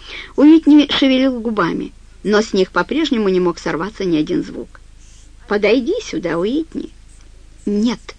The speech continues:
прошептал Уитни, но ноги его сами двинулись с места. Он шёл к тёмному человеку, словно привидение.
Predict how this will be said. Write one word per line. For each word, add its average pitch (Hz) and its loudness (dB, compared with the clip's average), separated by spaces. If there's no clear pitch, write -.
прошептал 175 -4
Уитни, - -8
но 285 6
ноги 311 8
его 285 4
сами 240 0
двинулись 170 2
с - -18
места. - -6
Он 202 -2
шёл 220 0
к - -20
тёмному 175 -2
человеку, 226 -6
словно 170 -2
привидение. 175 -6